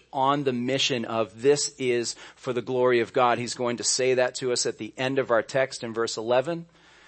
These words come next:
And so he's not saying that this is for our benefit, but we know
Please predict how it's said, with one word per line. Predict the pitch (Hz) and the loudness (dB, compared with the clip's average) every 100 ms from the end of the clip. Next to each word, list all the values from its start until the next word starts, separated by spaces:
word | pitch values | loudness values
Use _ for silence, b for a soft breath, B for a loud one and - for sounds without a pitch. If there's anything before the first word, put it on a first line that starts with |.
| b b b | b b b
And | 135 | -4
so | - 139 | 4 4
he's | 127 135 143 | 4 -2 4
not | 156 156 | 4 4
saying | - 175 160 | 2 2 4
that | 131 | 2
this | 127 147 151 | 2 2 2
is | 139 | -2
for | - 147 143 135 | -4 2 4 6
our | 143 139 127 | 6 6 4
benefit, | 113 147 190 160 - 127 120 | 2 2 4 0 0 -2 0
but | 131 | -2
we | 135 143 | 0 -2
know | 139 139 175 156 127 | 0 2 4 4 2